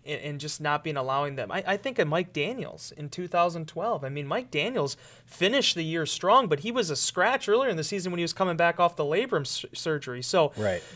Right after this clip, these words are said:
Speaker 1: for, for Olivadotti here, and we'll, we'll hopefully get a chance to talk to him soon and s-, get what his thoughts are on, on Burks. I just look at that as that is his primary assignment right now, getting the most out of that draft pick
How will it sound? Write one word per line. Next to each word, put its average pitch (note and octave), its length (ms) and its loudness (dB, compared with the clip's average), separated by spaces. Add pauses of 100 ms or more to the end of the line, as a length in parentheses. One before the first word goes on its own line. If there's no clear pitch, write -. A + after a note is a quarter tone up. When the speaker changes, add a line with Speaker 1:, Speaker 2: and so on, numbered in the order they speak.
(300)
Speaker 1:
for, - 300 2
for D#3+ 480 2
Olivadotti F#3+ 640 6
here, F#3+ 440 2
and C#3+ 160 -8
we'll, C3 240 -2
we'll C3 240 -4
hopefully F3+ 360 0
get D#3 120 -2
a - 40 -14
chance E3 240 -4
to C3 60 -10
talk D3+ 260 0
to E3 80 -6
him D3 80 -6
soon D#3+ 280 -4
and C#3 80 -6
s-, - 140 -8
get D#3 160 -2
what C#3 100 -4
his C3+ 140 -4
thoughts D3+ 320 4
are C3+ 160 2
on, B2+ 140 -4
on B2+ 160 -6
Burks. D3+ 340 2
I D#3+ 200 6
just D#3+ 200 0
look E3+ 180 0
at C#3+ 120 -2
that D3 200 2
as C3 120 -2
that C#3+ 180 0
is C#3+ 120 -4
his C3+ 100 -10
primary D3+ 480 -4
assignment C#3 400 -8
right B2+ 160 -4
now, C3 100 -2
getting C#3+ 280 -6
the D3 60 -4
most D3 300 -2
out D3 80 2
of C3 80 -2
that C#3 200 0
draft D3 360 -2
pick A#2+ 240 -4